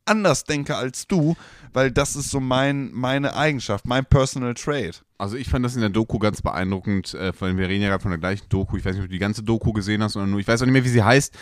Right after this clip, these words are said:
Speaker 2: ne, wenn ich's herausgefunden hab, bis dahin, äh, kommt's in die Shownotes. Ähm, die Sache ist, äh, dass man bei dieser Doku jetzt so schön sieht, das ist ein Mensch, der irgendwann mal ein bisschen abgedriftet ist in diese Verschwörungsbubble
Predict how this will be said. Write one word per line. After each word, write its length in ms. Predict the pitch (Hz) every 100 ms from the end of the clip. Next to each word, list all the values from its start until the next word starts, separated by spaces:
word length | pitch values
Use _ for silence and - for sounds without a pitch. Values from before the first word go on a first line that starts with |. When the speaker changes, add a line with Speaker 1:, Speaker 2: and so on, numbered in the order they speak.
| - 98
Speaker 2:
ne, 240 | 135 160
wenn 100 | 139
ich's 120 | 139
herausgefunden 500 | 139 131 139 131 135 131
hab, 80 | 131
bis 140 | 123
dahin, 420 | 117 123 131 127
äh, 720 | 104 117 113 110 107 87 87
kommt's 240 | - 123 110
in 80 | 107
die 120 | 101
Shownotes. 680 | - 117 135 143 143 - -
Ähm, 280 | 110 113 107 - - - -
die 80 | 104
Sache 300 | 123 123 -
ist, 520 | 123 - - - -
äh, 320 | - 104 104 101 - _ _ - -
dass 160 | 104 107
man 140 | 113
bei 100 | 113
dieser 220 | 110 120 120
Doku 240 | 127 135
jetzt 120 | 110
so 100 | 123
schön 200 | - 127
sieht, 140 | 117 120
das 100 | 104
ist 100 | 110
ein 100 | 98
Mensch, 340 | 98 139 -
der 140 | 113 90
irgendwann 380 | 113 127 120 117
mal 280 | 110 107 101
ein 40 | - - _ -
bisschen 220 | 113 120
abgedriftet 800 | - 113 - 135 131 151 - 160
ist 340 | 185 214 - - _ - _ _ -
in 260 | 135 165
diese 260 | 131 147 156
Verschwörungsbubble 960 | - 147 143 147 143 98 117 139 165